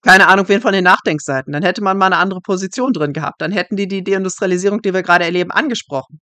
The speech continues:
Ich meine, dass, ähm, keiner der Lindner eben mal widersprochen hat, der diese Deindustrialisierung, die wir gerade erleben, als Gejammere bezeichnet hat. Also das, ja, das zeigt schon, dass diese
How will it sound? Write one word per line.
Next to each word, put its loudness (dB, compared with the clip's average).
Ich -14
meine, 0
dass, -2
ähm, -2
keiner 0
der -2
Lindner -4
eben -2
mal -2
widersprochen -2
hat, -2
der 2
diese 0
Deindustrialisierung, 0
die -6
wir 2
gerade 0
erleben, -2
als -8
Gejammere 0
bezeichnet -6
hat. -16
Also -6
das, -4
ja, 2
das -14
zeigt 2
schon, -4
dass -4
diese -6